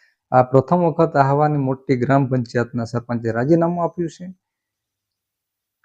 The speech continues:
હવે આક્ષેપો છે, સાચા છે કે ખોટા છે, આપણે નથી જાણતા, પરંતુ લેખિતમાં આપ્યું છે, એના આધારે આ હું ન્યૂઝ ચલાવું છું અને તમે જોઈ રહ્યા છો,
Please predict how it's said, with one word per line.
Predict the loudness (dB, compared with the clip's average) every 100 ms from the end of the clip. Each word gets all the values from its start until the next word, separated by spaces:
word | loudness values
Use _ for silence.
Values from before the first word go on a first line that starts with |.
| 0
હવે | 4 4 4 0 -4 -2
આક્ષેપો | -2 2 0 2
છે, | -2 0 0
સાચા | 0 0 2 2
છે | 0 0
કે | -2
ખોટા | -2 -2 0 -2
છે, | 0
આપણે | 0 0
નથી | 0 0 0
જાણતા, | 0 -4 -8 -16 _ _ _ _ _ 2
પરંતુ | 4 4 4
લેખિતમાં | 2 4 4 4 0
આપ્યું | 0 -6
છે, | -6 -2
એના | 2 2
આધારે | 2 2 2
આ | 2 2
હું | 0 -4 -4
ન્યૂઝ | 2 2 4
ચલાવું | 6 6 6 0
છું | -10 -14
અને | -12
તમે | -12 -12 -12 _ 2
જોઈ | 8 8
રહ્યા | 6 0
છો, | -8 -18